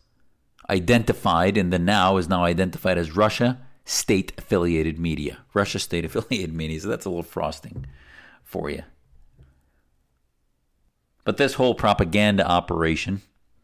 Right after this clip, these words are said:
is in high gear now, trying to dismiss this explosion as nothing. It's just,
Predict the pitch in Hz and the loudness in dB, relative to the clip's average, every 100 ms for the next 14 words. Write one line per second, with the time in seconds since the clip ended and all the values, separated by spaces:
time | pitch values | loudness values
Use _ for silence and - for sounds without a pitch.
0 | _ _ _ - _ _ _ _ _ _ | _ _ _ -20 _ _ _ _ _ _
1 | _ - 104 107 98 120 104 95 113 107 | _ -2 2 2 4 4 2 2 2 2
2 | 87 80 92 - 90 87 85 - 82 78 | 2 2 0 0 0 0 -2 -2 -4 -4
3 | - - - _ 95 101 - 107 110 - | -10 -20 -20 _ -2 0 2 2 2 0
4 | - 95 - - - 92 92 90 95 87 | -2 -4 -6 -6 -8 -2 -2 -2 -4 -8
5 | 82 76 - 82 78 - 87 - | -6 -8 -6 -6 -8 -10 -12 -12